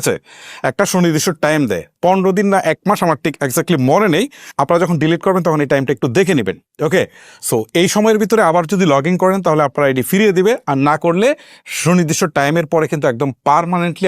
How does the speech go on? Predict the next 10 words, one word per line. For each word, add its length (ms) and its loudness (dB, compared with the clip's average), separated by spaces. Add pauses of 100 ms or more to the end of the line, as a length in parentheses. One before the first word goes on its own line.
আপনার 180 -6 (100)
আইডিটাকে 440 -2
তারা 140 0 (380)
ডিলিট 300 2
করে 180 0
দিবে, 180 0
অর্থাৎ 200 -2 (160)
পরে 180 4 (120)
আর 160 0
আপনি 160 -2